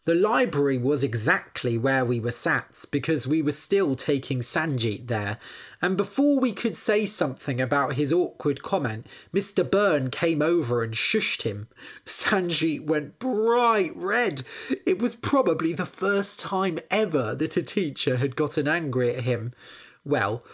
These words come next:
apart from Ms Knight, but she got angry at everyone. So Saturday came and I woke up nice and early to go to the football match. Normally, I'd be excited,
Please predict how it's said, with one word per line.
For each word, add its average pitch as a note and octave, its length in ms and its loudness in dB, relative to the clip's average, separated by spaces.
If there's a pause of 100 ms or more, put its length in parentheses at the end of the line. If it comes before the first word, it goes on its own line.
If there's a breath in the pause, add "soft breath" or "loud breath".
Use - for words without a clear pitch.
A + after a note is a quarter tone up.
(220 loud breath)
apart D#3+ 380 2
from C#3 280 0
Ms B2 240 0
Knight, A2+ 480 -2 (240 loud breath)
but D3 140 0
she - 240 2
got C#3 260 0
angry C3+ 380 2
at C3+ 140 0
everyone. A2+ 640 0 (760 loud breath)
So F#3 300 2
Saturday F3 580 0
came A3+ 680 0
and F#3 140 2
I G3+ 140 2
woke F3+ 400 0
up C#3+ 200 -2
nice G3 600 0
and F3+ 100 0
early E3 460 2
to - 160 -2
go D3 340 2
to C#3+ 160 -4
the C3 80 0
football - 480 -4
match. G2+ 480 -4 (540 loud breath)
Normally, F3+ 840 0 (140)
I'd D#3 320 -2
be F3 180 2
excited, G3 800 -2